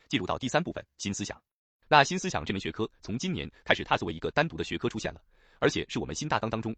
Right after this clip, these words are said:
变化最大的一门学科，难度系数较大，大多知识点都是偏认识记忆类型的，所以老师们一定会尽可能的帮助同学们高效学习，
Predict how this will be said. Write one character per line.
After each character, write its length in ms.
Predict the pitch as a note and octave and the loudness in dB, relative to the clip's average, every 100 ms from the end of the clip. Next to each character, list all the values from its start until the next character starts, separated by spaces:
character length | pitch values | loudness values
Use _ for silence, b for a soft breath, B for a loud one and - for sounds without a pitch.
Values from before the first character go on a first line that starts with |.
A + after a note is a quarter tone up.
| - | -2
变 120 | B2+ | 0
化 120 | E2+ | 2
最 160 | - D3 | 0 0
大 100 | C3+ | -2
的 60 | |
一 80 | E2 | -2
门 100 | D#2 | -6
学 100 | - | -6
科， 160 | - F#2+ _ | -6 -8 _
难 160 | - C#3+ | 0 0
度 120 | - | 0
系 80 | F3+ | -2
数 80 | G3 | -2
较 120 | - | -2
大， 160 | F#2+ - b b | -2 -8 b b
大 100 | F3 | 4
多 100 | C#3+ | 4
知 120 | C#3+ F#3+ | 2 0
识 80 | |
点 180 | G#2+ F2+ - | -2 -6 -6
都 100 | G#2+ | -4
是 160 | G#2+ - - | -4 -6 -2
偏 160 | D#3+ | 2
认 120 | F3 D3 | 2 2
识 120 | - | 0
记 120 | - | -4
忆 60 | G#2 | -4
类 80 | |
型 160 | A2 C2 | -4 -6
的， 100 | - _ b b | -16 _ b b
所 140 | G2+ | -6
以 120 | C#2 - | -4 -2
老 140 | b F#2 | b 2
师 80 | - | 2
们 100 | F#2 | -2
一 100 | G#2+ | -2
定 140 | - D3+ | 0 2
会 100 | A2+ | 0
尽 140 | F3+ | 0
可 100 | - | -4
能 120 | C#2+ | -4
的 100 | F2 | -2
帮 140 | G#2 - | 0 -2
助 80 | |
同 120 | F2+ F#2+ | -4 -10
学 80 | |
们 120 | - - | -10 0
高 140 | C3 | 2
效 100 | - | 2
学 100 | - | -2
习， 220 | F2 B1+ | -8 -10